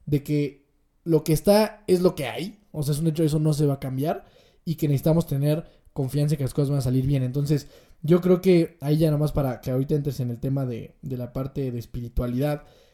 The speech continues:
creo que hay tres cosas que para mí han sido muy importantes. Número uno, la confianza en ti mismo. O sea, confía en que cuando esto termine vas a salir adelante.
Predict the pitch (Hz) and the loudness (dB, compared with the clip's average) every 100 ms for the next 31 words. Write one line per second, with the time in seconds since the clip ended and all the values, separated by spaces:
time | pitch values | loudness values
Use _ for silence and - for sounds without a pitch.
0 | _ 180 202 214 208 208 208 190 190 185 | _ -2 0 2 2 2 0 2 2 2
1 | 185 180 185 175 156 135 135 160 156 160 | -2 0 -2 -4 -6 -4 0 0 0 4
2 | 156 156 143 151 156 151 - 123 135 131 | 4 4 2 2 2 2 -2 -4 -6 -8
3 | 117 123 _ _ _ - 202 220 190 196 | -10 -16 _ _ _ 2 6 8 8 6
4 | 165 - 139 143 185 165 160 156 147 135 | 2 2 -2 -2 -2 0 -2 -4 -4 -4
5 | 139 208 _ 151 151 151 151 147 196 202 | -6 -10 _ 0 0 2 0 6 6 6
6 | 170 143 139 - 139 139 170 170 151 139 | 2 0 -2 -4 -2 4 4 4 0 0
7 | 151 156 147 151 143 135 139 120 120 120 | 0 2 2 2 2 2 0 -2 -6 -8
8 | - | -10